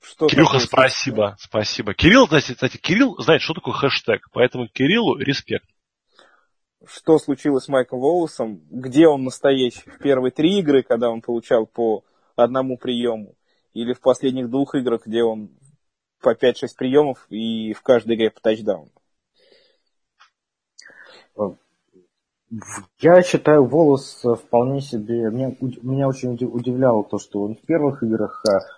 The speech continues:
Speaker 3: мало набирал, потому что я изначально ожидал, что он будет довольно много использоваться Балтимором.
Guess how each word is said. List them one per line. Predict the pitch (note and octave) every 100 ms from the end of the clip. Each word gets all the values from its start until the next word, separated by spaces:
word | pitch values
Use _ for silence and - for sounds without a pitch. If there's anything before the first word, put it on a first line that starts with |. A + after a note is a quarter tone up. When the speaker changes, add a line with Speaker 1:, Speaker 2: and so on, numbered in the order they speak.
| _ A2
Speaker 3:
мало | A#2+ A#2
набирал, | A2+ G#2 C#3 D3+
потому | - A2
что | A#2
я | A2
изначально | A#2+ - B2+ G#2 F#2+ F#2+ F2+ - - -
ожидал, | G2 - _ G#2+ G#2 A#2 G2+
что | - -
он | G#2 G2+
будет | G#2+ G2+
довольно | F#2 G#2 G#2 G2+ F#2+ F#2+ G2
много | A2+ B2 G2+ G2
использоваться | - C#3 C#3+ A#2 F#2+ - F2+
Балтимором. | F#2 - G2 F#2 F2+ E2+